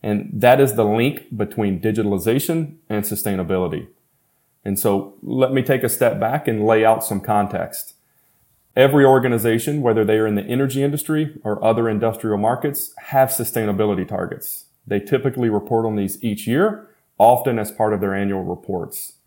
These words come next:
Always, these goals are linked to the moral imperative to reduce the organization's environmental impact.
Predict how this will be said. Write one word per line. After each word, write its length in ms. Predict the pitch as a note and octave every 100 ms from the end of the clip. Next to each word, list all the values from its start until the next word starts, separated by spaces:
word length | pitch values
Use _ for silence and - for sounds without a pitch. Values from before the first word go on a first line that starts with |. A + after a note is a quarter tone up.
| _ _ _ -
Always, 580 | A#2 C#3 A#2+ G#2 G2 G2
these 180 | G#2+ G#2
goals 360 | A#2+ C#3 C#3
are 120 | A#2
linked 300 | G#2 A2+ A2+
to 60 | A2+
the 100 | G2
moral 360 | G2+ A#2 B2+ B2
imperative 640 | A#2+ A2+ G2 F#2 F2+ -
to 80 | F#2+
reduce 500 | F#2+ F2 A2+ C3 -
the 120 | G#2
organization's 760 | G#2+ G#2 G2 G2+ G#2 G#2 G2
environmental 600 | F#2+ F2+ F#2+ G2 F#2+ F2
impact. 520 | F#2 F#2 E2+ D#2+ -